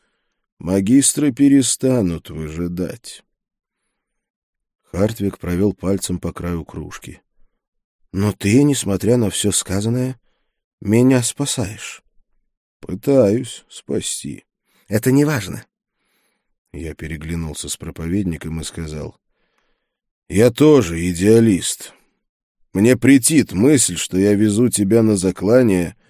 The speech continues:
ибо мне не нравится библейская история про отца, решившего отдать своего сына в жертву Богу.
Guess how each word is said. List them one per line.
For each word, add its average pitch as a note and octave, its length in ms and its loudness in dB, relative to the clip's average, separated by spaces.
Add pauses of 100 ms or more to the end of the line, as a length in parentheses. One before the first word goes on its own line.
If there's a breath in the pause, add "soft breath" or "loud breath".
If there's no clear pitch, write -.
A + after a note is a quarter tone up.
(460)
ибо G#2+ 280 4
мне C#3 220 6
не C#3 120 8
нравится C3 640 6
библейская A2+ 640 4
история A2+ 480 4
про G2 240 0
отца, B2+ 400 2
решившего G2 680 0
отдать F#2 380 0
своего F#2 460 0
сына G2 440 0
в D#2+ 80 -8
жертву F2 480 -4
Богу. E2+ 500 -10